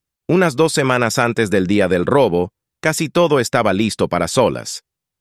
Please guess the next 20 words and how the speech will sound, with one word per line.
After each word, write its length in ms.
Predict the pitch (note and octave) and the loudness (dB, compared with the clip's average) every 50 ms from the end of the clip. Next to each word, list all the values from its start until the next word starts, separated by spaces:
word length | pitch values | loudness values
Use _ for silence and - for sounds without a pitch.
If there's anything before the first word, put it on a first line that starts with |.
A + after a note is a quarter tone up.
| _ _ _ _ | _ _ _ _
Él 160 | D3 D#3+ E3+ | -2 -2 0
fijó 260 | - F3 C#3+ - D3+ C#3+ | 0 -2 -2 0 0 2
la 140 | C#3 B2 | 2 0
fecha 360 | - - C3+ B2+ - - B2+ - | 0 0 0 0 0 0 -2 0
para 280 | - G#2+ G2+ G2 F#2 | 0 0 2 2 2
el 100 | F#2 F2+ | 0 0
primer 340 | - F#2+ F#2+ G2 A2 A2+ G#2+ | -2 -2 0 0 0 0 0
viernes 460 | F#2 G#2+ A2 A2 G2+ F#2 F#2+ E2+ E2 | 2 2 2 2 2 0 -2 -2 -2
de 80 | D2+ F2+ | -2 -2
octubre 560 | E2 D2 - - D#3+ C#3 F2 - D#2 D2+ C#2 - _ _ _ _ _ _ _ | -2 -2 0 0 0 0 0 0 -2 -4 -4 -8 _ _ _ _ _ _ _
y 80 | C3+ C#3 | -2 0
preparó 480 | - C#3+ C#3+ - C3 B2 C#3 E3 E3+ | 0 0 0 2 2 2 2 2 2
el 80 | E3 D#3 | 2 0
escondite 640 | D3 - - C#3+ C3 B2 A2+ B2+ B2 G#2 - A#2+ G#2 | 0 -2 -2 0 0 0 0 0 -2 0 0 0 0
de 120 | G#2+ G2 | 2 0
la 120 | F#2+ F#2 | 0 0
camioneta 640 | - G2 F#2+ G2 F#2+ F#2 F#2 A2 A#2+ A2 - F#2+ E2+ | 0 0 0 0 0 0 0 0 0 0 -2 -2 -4
tras 240 | - F2+ F2 E2+ - | -2 -4 -6 -4 -4
el 140 | E2+ D#2 D#2 | -4 -4 -2
robo. 420 | - A2 G2+ F2 C#2+ C2 A#1+ - | 0 0 2 0 0 -4 -8 -12